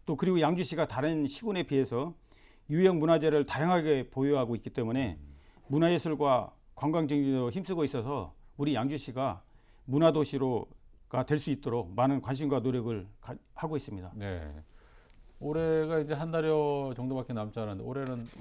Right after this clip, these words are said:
Speaker 2: 또 특히 부시장께는 뜻깊은 해가 아닐까라는 생각이 들어요. 상반기에는 또 다른 곳에서 근무하다가
Speaker 1: 네, 네.
Speaker 2: 이제 하-, 후반기에는 이제 양주로 오셨잖아요.
Speaker 1: 예.
Speaker 2: 어, 되돌아보면 올 한 해가 감회가 새로우실 것 같은데 좀 얘기를 좀 해주시죠.
Speaker 1: 예.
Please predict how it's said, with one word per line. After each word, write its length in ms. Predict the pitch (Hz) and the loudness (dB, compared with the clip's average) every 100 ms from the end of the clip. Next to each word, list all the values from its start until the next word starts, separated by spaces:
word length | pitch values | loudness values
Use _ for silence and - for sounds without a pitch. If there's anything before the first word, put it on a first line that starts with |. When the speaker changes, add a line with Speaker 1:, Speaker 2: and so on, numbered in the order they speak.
| 123 | -10
Speaker 2:
또 80 | 131 - - | -10 -10 -16
특히 180 | - 135 | -12 -10
부시장께는 720 | 156 147 170 147 151 139 117 - - | -10 -6 -6 -4 -4 -4 -8 -18 -14
뜻깊은 920 | 165 - 180 - 170 160 147 139 117 123 | -14 -8 -10 -8 -8 -6 -4 -4 -4 -6
해가 260 | 131 120 | -2 -2
아닐까라는 480 | 101 110 110 104 98 | -2 -4 -6 -6 -6
생각이 260 | 95 92 87 | -8 -8 -10
들어요. 220 | 78 78 | -12 -14
상반기에는 720 | - 147 147 143 131 123 143 - | -12 -4 -4 -2 -4 -4 -6 -8
또 120 | 127 | -6
다른 300 | - 110 127 | -2 -2 -2
곳에서 320 | 120 98 92 | -4 -8 -12
근무하다가 680 | 98 95 87 80 73 78 107 | -10 -8 -8 -10 -12 -14 -6
Speaker 1:
네, 240 | 139 127 | -2 -2
네. 160 | 107 98 | -4 -8
Speaker 2:
이제 160 | 101 104 | -6 -6
하-, 220 | 95 127 - - - | -6 -10 -12 -18 -12
후반기에는 560 | 151 151 143 135 123 104 | -2 0 0 -2 -2 -4
이제 180 | 104 95 | -6 -4
양주로 360 | 104 113 117 | -4 -4 -6
오셨잖아요. 540 | 95 90 - 90 117 127 | -6 -10 -12 -12 -10 -6
Speaker 1:
예. 200 | 117 98 85 - - - | -6 -8 -12 -20 -20 -14
Speaker 2:
어, 420 | 110 110 110 110 - | -8 -6 -6 -6 -6
되돌아보면 920 | 127 156 160 147 143 147 143 143 139 | -4 -2 0 0 -2 -2 -2 -2 -4
올 180 | 127 | -6
한 180 | 135 135 | -4 -4
해가 200 | 131 127 - - - | -4 -6 -8 -20 -10
감회가 300 | 117 123 123 | -4 -2 -4
새로우실 440 | 127 123 117 107 | -4 -6 -8 -10
것 140 | - 87 | -12 -10
같은데 260 | 92 87 | -10 -10
좀 320 | - 101 85 - | -10 -10 -12 -12
얘기를 200 | 98 95 | -12 -10
좀 140 | 87 90 | -10 -12
해주시죠. 360 | 90 73 - | -12 -12 -8
Speaker 1:
예. 220 | 123 104 | -6 -6